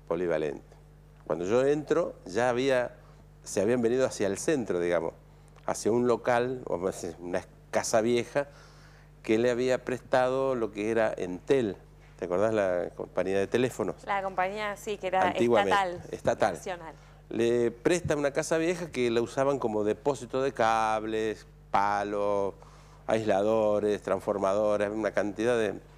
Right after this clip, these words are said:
Speaker 1: mugre amontonada ahí en ese depósito, y Cooperadora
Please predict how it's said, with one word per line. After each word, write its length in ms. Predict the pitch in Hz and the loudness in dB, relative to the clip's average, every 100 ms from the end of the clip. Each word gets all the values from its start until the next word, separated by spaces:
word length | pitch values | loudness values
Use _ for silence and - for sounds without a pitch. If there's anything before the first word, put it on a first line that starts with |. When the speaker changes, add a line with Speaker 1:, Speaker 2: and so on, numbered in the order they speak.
| - - - | -20 -18 -2
Speaker 1:
mugre 320 | 120 120 113 | 0 2 2
amontonada 640 | 104 110 107 117 131 131 | 2 0 2 2 4 4
ahí 280 | 120 131 135 | 2 2 0
en 140 | 113 | 0
ese 240 | 113 - 104 | -2 -2 -2
depósito, 640 | 95 85 - 123 120 170 - - - - - - - | -2 -4 -6 -8 -2 -2 -2 -20 -20 -20 -20 -20 -14
y 80 | 104 | 0
Cooperadora 800 | 127 131 156 143 143 160 208 | 0 2 2 4 4 2 0